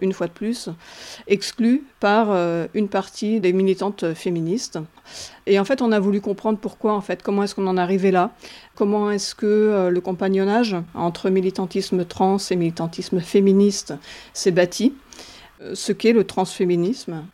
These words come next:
et quelle est notre histoire commune. Et du coup, on va entendre dans la première partie de l'émission un grand entretien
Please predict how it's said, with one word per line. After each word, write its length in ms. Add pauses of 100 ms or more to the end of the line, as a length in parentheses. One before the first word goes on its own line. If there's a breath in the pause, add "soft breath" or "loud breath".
(160)
et 320
quelle 160
est 60
notre 240
histoire 260
commune. 380 (1040 soft breath)
Et 60
du 140
coup, 100
on 140
va 100
entendre 540
dans 100
la 100
première 380
partie 320
de 100
l'émission 720
un 200
grand 240
entretien 540